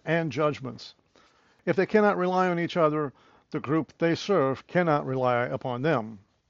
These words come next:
The universal essentials for all S L Ts are F three's leadership virtues. Candor, graciously telling the hard truth and demanding to hear it from others.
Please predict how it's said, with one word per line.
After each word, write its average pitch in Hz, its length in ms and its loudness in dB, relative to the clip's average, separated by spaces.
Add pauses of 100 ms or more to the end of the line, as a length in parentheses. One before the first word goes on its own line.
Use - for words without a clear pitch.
(1000)
The 120 120 -8
universal 170 580 0
essentials 185 540 -2
for 185 240 2
all 196 460 4
S 180 180 6
L 165 140 2
Ts 185 420 0
are 165 240 0
F 190 160 4
three's 147 480 -2
leadership 160 540 -2
virtues. 143 720 -4 (600)
Candor, 165 640 0 (460)
graciously 139 540 -2
telling 160 320 0
the 147 80 -2
hard 170 280 2
truth 143 280 -4
and 151 100 -4
demanding 165 400 -2
to 131 80 -2
hear 135 220 0
it 135 80 -4
from 170 180 -2
others. 117 500 -2